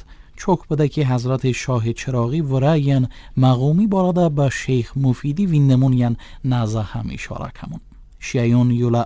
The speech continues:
عالم هم یشه احمد ابن موسی گلی بزرگوار ین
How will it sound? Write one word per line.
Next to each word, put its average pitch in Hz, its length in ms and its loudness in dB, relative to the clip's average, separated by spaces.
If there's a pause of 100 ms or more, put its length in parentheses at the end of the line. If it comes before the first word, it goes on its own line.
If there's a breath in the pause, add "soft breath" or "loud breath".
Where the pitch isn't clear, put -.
عالم 139 440 2 (260 loud breath)
هم 127 240 0
یشه 117 380 -2 (680 soft breath)
احمد 160 400 2
ابن 185 240 0
موسی 143 640 0
گلی 123 340 -2 (460 soft breath)
بزرگوار 123 800 0 (260)
ین 120 340 2